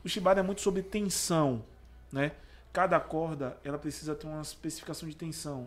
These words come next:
no corpo da pessoa. Então, assim, eu olhando, eu pa-,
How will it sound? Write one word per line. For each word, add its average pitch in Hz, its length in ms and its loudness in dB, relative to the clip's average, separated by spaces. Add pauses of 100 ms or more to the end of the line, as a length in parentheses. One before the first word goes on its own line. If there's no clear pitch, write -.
no 139 80 -8
corpo 143 240 -10
da 143 60 -6
pessoa. 131 360 -8 (800)
Então, 160 180 -4
assim, 147 380 -4
eu 151 160 0
olhando, 160 580 -4 (160)
eu 139 220 -6 (160)
pa-, 147 220 -6